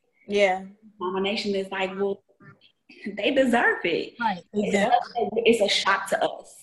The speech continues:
Speaker 3: It, yeah, it does. 'Cause like you said, we, I mean, we expect it. Like, we hear it and we like, "How, how could this not be?"
Speaker 1: Not be nominated, right.
Speaker 3: Mm-hmm.
Speaker 1: And honestly, Michael could have been, um, nominated in a few other categories.
Speaker 3: Absolutely.
Speaker 1: But, you know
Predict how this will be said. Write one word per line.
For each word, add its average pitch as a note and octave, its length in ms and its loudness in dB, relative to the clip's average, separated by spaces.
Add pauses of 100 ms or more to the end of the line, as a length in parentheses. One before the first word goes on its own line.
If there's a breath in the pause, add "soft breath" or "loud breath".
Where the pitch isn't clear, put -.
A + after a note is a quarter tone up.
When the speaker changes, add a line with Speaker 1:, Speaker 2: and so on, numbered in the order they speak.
(1120)
Speaker 3:
It, D4 140 4
yeah, F4 360 8
it A#3+ 120 8
does. A3+ 500 4 (120)
'Cause A#3+ 240 0 (100)
like G#3+ 220 -2
you A#3+ 80 4
said, A#3+ 240 4
we, C4 200 2
I G#3+ 80 -4
mean, C4 200 4
we C#4+ 180 4
expect C#4 420 0
it. G3 100 -4
Like, F#3+ 120 -4
we G3+ 140 -4
hear A#3 180 0
it A3+ 80 4
and A3 100 0
we A#3+ 80 0
like, F#3+ 200 -4
"How, G#3+ 120 -8 (160)
how B3+ 80 -4
could B3 140 -6
this G3+ 140 -4
not G3 260 -4
be?" F3 300 -8 (140)
Speaker 1:
Not G#3 200 2
be G3 140 -4
nominated, F#3+ 500 0
right. F3+ 400 0 (260)
Speaker 3:
Mm-hmm. F#3 220 -10
Speaker 1:
And G#3 160 0
honestly, C4+ 460 -2
Michael D4 340 -4
could C4+ 180 -2
have G#3+ 140 -12
been, G#3+ 160 -4
um, G3+ 260 -6
nominated G#3+ 460 -4
in G3 100 -8
a G3 60 -10
few G#3 240 -4
other G3+ 160 8
categories. F#3 840 2 (120)
Speaker 3:
Absolutely. D#4+ 320 6
Speaker 1:
But, G4 100 4
you A3+ 120 -2
know A3+ 320 4